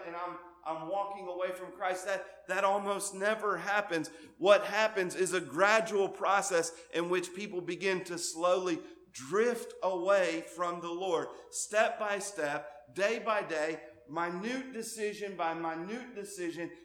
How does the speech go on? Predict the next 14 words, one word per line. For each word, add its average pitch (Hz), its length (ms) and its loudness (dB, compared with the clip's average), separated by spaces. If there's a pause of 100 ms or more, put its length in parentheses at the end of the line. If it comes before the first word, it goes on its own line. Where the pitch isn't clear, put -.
that 180 200 0
ultimately 208 680 0
leads 202 400 -8
them 190 200 -4 (120)
away 180 480 -4 (100)
from 170 380 -2 (360)
the 151 100 -2
Lord. 160 520 4
And 143 280 0
that 175 200 6
is 151 140 0
what 165 160 8
is 139 120 0
warned 139 460 0